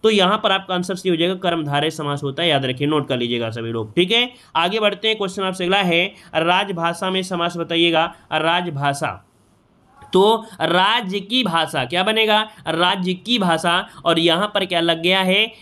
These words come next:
यहाँ पर विभक्ति का प्रयोग हुआ है, और जब भी कभी विभक्ति का प्रयोग होता है वो आपका तत्पुरुष समास होता है,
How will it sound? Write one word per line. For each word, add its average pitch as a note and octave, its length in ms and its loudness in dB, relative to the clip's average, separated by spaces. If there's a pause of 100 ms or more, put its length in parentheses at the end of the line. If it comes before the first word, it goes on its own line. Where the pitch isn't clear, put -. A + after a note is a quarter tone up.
यहाँ F3+ 240 2
पर F#3 180 -2
विभक्ति D3+ 480 0
का G#3 160 2
प्रयोग E3+ 300 0
हुआ D#3 200 4
है, D#3 320 0 (200)
और E3+ 120 4
जब G3+ 200 0
भी A3 160 2
कभी G#3 240 0
विभक्ति E3+ 420 0
का G#3+ 160 2
प्रयोग F#3 260 2
होता E3 260 0
है F#3 120 2
वो E3 80 2
आपका E3 260 0
तत्पुरुष F3+ 500 -6
समास E3 280 -2
होता D#3 240 0
है, D#3+ 240 2